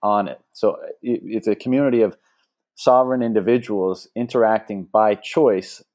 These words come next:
um, but not, because I, I, I haven't, I think being dependent on anything is an issue. And that's not to say that we shouldn't engage in relationships, uh, you know, of, of, or shouldn't benefit from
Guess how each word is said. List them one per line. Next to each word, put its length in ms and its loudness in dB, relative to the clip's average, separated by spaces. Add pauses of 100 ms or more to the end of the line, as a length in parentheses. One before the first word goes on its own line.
um, 480 -2 (260)
but 160 0
not, 440 0 (380)
because 200 0
I, 100 6
I, 320 -2
I 20 2
haven't, 360 -2 (500)
I 160 0
think 380 -6 (520)
being 180 2
dependent 520 0
on 180 2
anything 640 -6
is 140 -4
an 100 -2
issue. 340 -4 (160)
And 100 -2
that's 180 2
not 280 0
to 100 0
say 320 2
that 220 2 (360)
we 140 -2
shouldn't 300 0
engage 560 2
in 120 -2
relationships, 1120 0
uh, 460 2 (180)
you 120 -4
know, 260 -4 (140)
of, 260 0
of, 240 0 (180)
or 220 -2
shouldn't 340 -4
benefit 440 2
from 360 -2